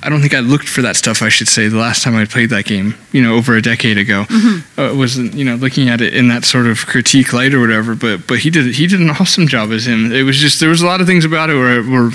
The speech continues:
Speaker 1: going back, it was, it was really charming. And, um,
Speaker 2: Mm-hmm.
Speaker 1: I, you know, I guess I, I should add Phantasmagoria two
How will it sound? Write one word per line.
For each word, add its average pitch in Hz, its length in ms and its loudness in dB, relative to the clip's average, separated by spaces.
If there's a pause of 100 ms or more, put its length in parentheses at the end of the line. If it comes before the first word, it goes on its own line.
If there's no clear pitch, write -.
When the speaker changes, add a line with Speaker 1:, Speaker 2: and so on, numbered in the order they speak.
(140)
Speaker 1:
going 135 200 2
back, 131 280 0
it - 20 -6
was, - 320 -4
it 139 120 0
was 127 200 0
really 131 220 4
charming. 123 560 2 (720)
And, 240 240 2
um, 175 440 2
Speaker 2:
Mm-hmm. - 920 -16
Speaker 1:
I, 151 40 2
you 165 180 2
know, 170 80 2
I 160 80 0
guess 196 180 0
I, 208 160 -2
I 165 60 0
should 214 200 2
add 175 220 0
Phantasmagoria 143 800 2
two 156 380 2